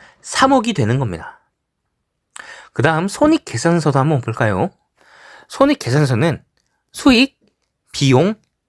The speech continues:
이익으로 나눕니다. 수익은 기업이 벌어들인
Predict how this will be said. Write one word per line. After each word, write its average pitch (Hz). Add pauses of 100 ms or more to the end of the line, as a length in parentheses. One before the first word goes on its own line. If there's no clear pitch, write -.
(200)
이익으로 190
나눕니다. 98 (1040)
수익은 156 (340)
기업이 214
벌어들인 135